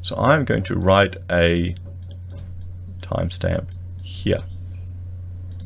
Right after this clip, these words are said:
With no simple solution in sight, and the issues traversing the responsibilities of state and federal governments, insurers, surveyors, and builders, analysts are weighing the impact.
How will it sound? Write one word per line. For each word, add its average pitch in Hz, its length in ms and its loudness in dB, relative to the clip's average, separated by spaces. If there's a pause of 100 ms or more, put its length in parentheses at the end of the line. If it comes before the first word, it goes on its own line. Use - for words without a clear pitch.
(1300)
With 101 160 6
no 135 220 10
simple 139 320 0
solution 120 420 2
in 92 100 2
sight, 87 460 4 (600)
and 90 120 2
the 95 140 0
issues 98 420 2
traversing 98 600 4
the 95 80 4
responsibilities 87 760 2
of 76 140 -2
state 95 400 4 (100)
and - 120 -4
federal - 260 -2
governments, 123 500 4 (380)
insurers, 92 560 4 (120)
surveyors, 80 760 6 (320)
and 80 120 -4
builders, 123 380 4 (560)
analysts 131 480 4
are 98 120 4
weighing 82 480 4 (160)
the - 140 -2
impact. - 540 0